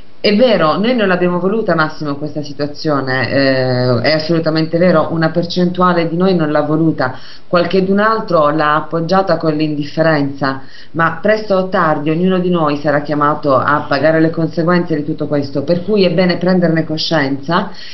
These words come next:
è bene cominciare a rendersi conto sin da ora, seppur in ritardo, che questo sistema così impostato non ci porta da nessuna parte. Pu-, serve a sostenere una minoranza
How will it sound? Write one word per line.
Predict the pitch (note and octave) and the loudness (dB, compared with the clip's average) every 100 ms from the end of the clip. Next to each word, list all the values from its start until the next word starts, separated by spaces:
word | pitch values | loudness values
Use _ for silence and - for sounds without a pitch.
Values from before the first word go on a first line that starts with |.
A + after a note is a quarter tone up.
| - | -2
è | D#3+ | 0
bene | E3 G3 F3+ | 2 2 0
cominciare | E3+ E3+ F3 F3+ | -2 -4 -2 -2
a | F3 | 0
rendersi | E3+ E3 E3+ - E3+ | 0 0 -2 -2 0
conto | F3+ F3+ E3+ | 2 2 -2
sin | - G3 F3+ | 0 2 4
da | E3+ D#3+ | 4 4
ora, | C#3 C3 A#2+ - | 4 0 -2 -6
seppur | - C3+ E3 F3+ F3+ D3+ - | -6 -4 2 4 4 0 0
in | D#3 | 0
ritardo, | D#3 D#3 C#3+ B2+ C3 D#3 D#3 - - - | 0 0 0 0 0 -2 -4 -10 -14 -6
che | F3+ F3+ | -2 2
questo | C4 C#4 G3+ | 2 2 -2
sistema | F3+ F3+ F3 D3+ C#3 C3 | -4 -2 0 0 -2 -4
così | D#3+ D3+ F3+ G3+ | -4 -2 2 2
impostato | F#3 E3+ E3 - C#3 B2+ B2 D#3+ - - - | 2 0 -2 0 0 0 -2 -6 -6 -12 -2
non | F3+ G3+ | 0 2
ci | G3 | 0
porta | F#3 F3+ F3+ | 0 0 2
da | F3 F3 | 0 2
nessuna | F3+ - G3 | 0 0 -2
parte. | G3 G#2 A#2 - A#2+ A#2 - - - - - - | 0 -2 -4 -6 -6 -6 -10 -14 -14 -12 -12 -6
Pu-, | - - - | 0 0 2
serve | A#3 B3+ A3 G3+ F#3+ | 2 2 4 2 2
a | F3+ | 0
sostenere | F3+ F#3+ F#3+ G3 G#3 G3+ F#3+ - | -2 -4 -4 -2 2 2 2 2
una | F3+ F3 F3 - - - | 0 2 0 -4 -12 -4
minoranza | F#3 G#3 G3+ A3 A#3 D3+ C#3+ - B2+ A#2 | 0 2 4 2 0 -2 -6 -6 -6 -6